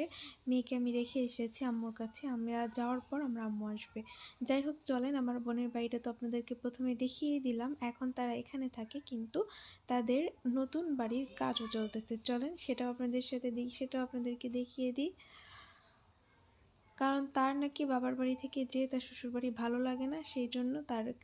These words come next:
তার, তাকে নতুন করে কিন্তু বিল্ডিং তৈরি করে দেওয়া হচ্ছে,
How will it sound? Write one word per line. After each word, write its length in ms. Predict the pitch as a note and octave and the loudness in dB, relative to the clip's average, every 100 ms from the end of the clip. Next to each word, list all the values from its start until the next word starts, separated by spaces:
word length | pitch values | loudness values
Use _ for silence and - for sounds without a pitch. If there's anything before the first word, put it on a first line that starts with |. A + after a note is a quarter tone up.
| - | -2
তার, 260 | A#3+ A#3+ B3 - - - - | 0 0 -2 -8 -16 -10 -2
তাকে 260 | B3+ B3 | 0 2
নতুন 500 | A#3+ B3+ C4+ E4+ E4+ | 4 4 2 2 0
করে 260 | D#4+ B3 A#3 | 2 2 2
কিন্তু 420 | A#3 B3 B3 B3 G4 G#4+ - - - - - - - - - - - - - - - - _ _ _ - - - - - _ _ _ _ _ _ - - _ - _ - - _ _ _ - - | 2 2 2 4 2 2 -14 -20 -20 -20 -20 -20 -20 -20 -20 -20 -20 -20 -20 -20 -20 -20 _ _ _ -20 -20 -20 -20 -20 _ _ _ _ _ _ -20 -20 _ -20 _ -20 -20 _ _ _ -12 2
বিল্ডিং 480 | B3+ C#4 C#4 C4+ C4 | 6 6 6 4 4
তৈরি 300 | C#4 C4 C4 | 6 6 6
করে 240 | C4 B3+ | 4 2
দেওয়া 200 | B3 B3 | 2 0
হচ্ছে, 420 | A#3+ B3+ - - | 2 -2 -2 0